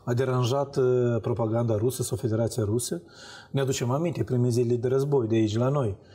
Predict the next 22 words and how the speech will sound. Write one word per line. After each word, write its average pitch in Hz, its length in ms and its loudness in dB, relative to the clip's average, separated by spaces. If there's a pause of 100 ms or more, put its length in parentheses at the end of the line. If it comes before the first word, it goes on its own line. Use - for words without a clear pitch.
(280)
Cum 107 240 -4 (140)
toți 131 220 -2
când 117 140 0
eram 127 220 2
șocați, 131 840 -4
uh, 120 420 0 (160)
a 113 100 -2
mers 127 520 0
sincer 156 480 0
în 123 100 0
a 120 40 0
ajuta 123 340 -2 (640)
acei 135 300 -2
ucraineni 127 580 0
viniți 165 460 0
care 123 160 -4
fugeau 123 400 0
de, 123 240 2
de 123 120 2
război. 143 460 2 (360)
Ca 202 140 0
ulterior, 156 600 2